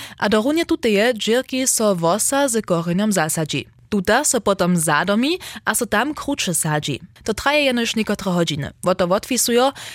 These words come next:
kelko so zasadzi. Pacjent dobi tuż niekotre godziny mierne na blidzie leżeć, dochoż lekar zasadzuje.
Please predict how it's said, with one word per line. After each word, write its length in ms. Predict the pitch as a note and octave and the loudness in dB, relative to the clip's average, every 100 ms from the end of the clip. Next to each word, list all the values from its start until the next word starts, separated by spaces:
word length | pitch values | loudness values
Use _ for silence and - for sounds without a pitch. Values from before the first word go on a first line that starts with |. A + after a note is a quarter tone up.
| - - | -14 -2
kelko 420 | G#3+ C#4 D4 C#4+ | 0 2 0 2
so 180 | - A3+ | 0 0
zasadzi. 500 | G3 E3 D#3 D3 - - - - | 0 -2 -4 -4 -8 -18 -12 -4
Pacjent 460 | G3 F3+ F#3 D#4 G#3+ | -2 2 0 0 -2
dobi 280 | A#3+ A#3 | 0 0
tuż 320 | A3 A#3 E4 D4+ | -2 -2 -2 -2
niekotre 320 | D4+ D#4 A#3 | -2 -2 0
godziny 460 | G3 G3+ G3 F#3+ F3 | 0 2 0 0 0
mierne 300 | G3 C4 A3 | -2 0 0
na 160 | D#3+ | -2
blidzie 280 | D3 D3+ D#3+ | -2 -2 -2
leżeć, 500 | D#3 D#3 D3+ - - - | -2 -2 -2 -4 -8 -6
dochoż 360 | D#3 D#3 - | -4 -4 -2
lekar 260 | E3+ F3 A3 | -2 -2 -2
zasadzuje. 580 | F#3 F3+ D#3+ D#3 D3 | -2 -2 -4 -2 -2